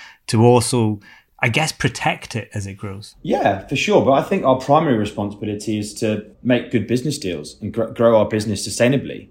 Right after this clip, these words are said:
Speaker 2: Um, I think for too long, there's been a lot of virtue signalling around women's sport. You know, it's the right thing to do.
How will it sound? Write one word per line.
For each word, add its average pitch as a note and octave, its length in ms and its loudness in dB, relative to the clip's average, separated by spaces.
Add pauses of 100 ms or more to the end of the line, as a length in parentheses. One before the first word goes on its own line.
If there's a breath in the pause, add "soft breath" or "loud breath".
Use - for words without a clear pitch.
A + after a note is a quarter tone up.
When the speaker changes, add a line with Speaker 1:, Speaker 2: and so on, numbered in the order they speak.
(120)
Speaker 2:
Um, G2+ 460 0 (140)
I A#2+ 100 2
think - 580 0
for - 120 -6
too C#3 320 0
long, G#2 380 4
there's G#2 140 -2
been A2+ 140 0
a G#2+ 60 2
lot A2+ 180 2
of F#2+ 100 -8
virtue A2+ 380 4
signalling F#2+ 480 -6
around F#2 240 -4
women's F#2 280 -4
sport. F2 380 -8
You A2+ 60 -6
know, G#2+ 80 -2
it's - 160 -8
the G#2+ 100 -4
right G#2 300 0
thing G#2+ 240 -4
to G2+ 100 -8
do. G2 640 -2